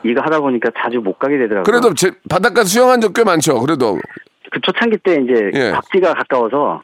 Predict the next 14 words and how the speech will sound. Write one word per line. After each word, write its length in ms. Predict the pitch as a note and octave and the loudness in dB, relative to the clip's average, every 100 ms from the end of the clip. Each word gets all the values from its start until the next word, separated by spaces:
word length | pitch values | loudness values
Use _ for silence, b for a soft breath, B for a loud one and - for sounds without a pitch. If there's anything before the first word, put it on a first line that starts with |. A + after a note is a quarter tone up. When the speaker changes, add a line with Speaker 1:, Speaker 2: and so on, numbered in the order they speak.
| _ | _
Speaker 2:
어. 680 | - D3 F3 G3 F#3 G#2 C2+ - | 0 2 2 2 2 0 -4 -8
Speaker 1:
한 320 | - C3 A2+ | -6 -2 0
뭐 80 | A2+ | 0
오 180 | B2+ C#3 C#3 | 2 2 2
분 140 | C#3 | 2
거리밖에 340 | C3 A#2+ A#2 | 2 2 0
안 80 | A#2 | -2
돼서 180 | G#2+ G#2 - | -2 -4 -4
자주 320 | A#2 A#2 C#3 B2 | -4 -2 -2 -2
갔죠. 440 | - - F2 E2 | -6 -6 -6 -4
Speaker 2:
거기 180 | C#3+ C#3 | -2 0
해수욕장 380 | F3 F3+ G3 D3+ | 0 0 0 0
아름답잖아요. 600 | C#3 D#3+ C3+ C#3+ A#2+ A2+ | 2 0 2 2 2 2
그죠? 580 | A#2 A#2 A2 A2+ F2 | 2 2 2 0 -2